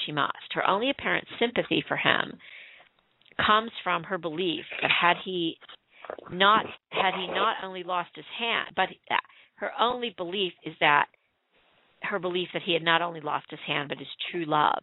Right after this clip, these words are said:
to Rumpelstiltskin. Of course, as we know, that's not exactly the truth. We learned that Emma had been a thief, and we learned, you know, her backstory, which is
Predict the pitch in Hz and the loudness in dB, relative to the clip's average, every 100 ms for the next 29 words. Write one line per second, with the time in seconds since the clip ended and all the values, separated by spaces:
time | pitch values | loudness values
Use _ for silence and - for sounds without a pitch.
0 | - - 131 135 - - 202 - - - | -6 -4 -4 -6 -8 0 0 0 -2 -2
1 | - - - - - - - 180 - 147 | -2 -10 -10 -8 -4 -2 2 0 0 -10
2 | - 240 208 - - 139 - 180 156 135 | -4 0 0 0 -2 -6 -6 -2 -2 -2
3 | 147 151 147 - - - - - 208 - | -2 4 4 4 -6 -14 -12 -8 -8 -10
4 | _ _ _ _ - - - - - 202 | _ _ _ _ -18 -14 -12 -8 -2 4
5 | 226 247 262 - 202 214 214 190 165 - | 4 4 2 4 2 2 -4 -10 -10 -12
6 | - 214 - 220 254 247 247 240 - 190 | -10 -10 -10 -10 -4 -2 0 -2 -6 -2
7 | 185 180 196 180 151 - - 165 165 170 | 0 0 2 4 4 0 -12 -8 -6 -6
8 | - | -8